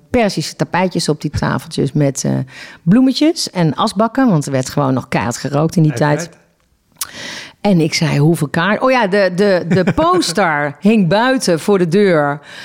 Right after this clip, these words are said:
Speaker 1: Die poster heb ik nog, die kreeg ik later van Erik, echt heel aardig. En stond op:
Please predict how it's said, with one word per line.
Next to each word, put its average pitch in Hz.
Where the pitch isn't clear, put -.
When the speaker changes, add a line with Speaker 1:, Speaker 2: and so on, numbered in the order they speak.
Speaker 1:
Die 202
poster 202
heb 190
ik 170
nog, 156
die 170
kreeg 170
ik 165
later 160
van 151
Erik, 151
echt -
heel 151
aardig. 156
En 160
stond 151
op: 165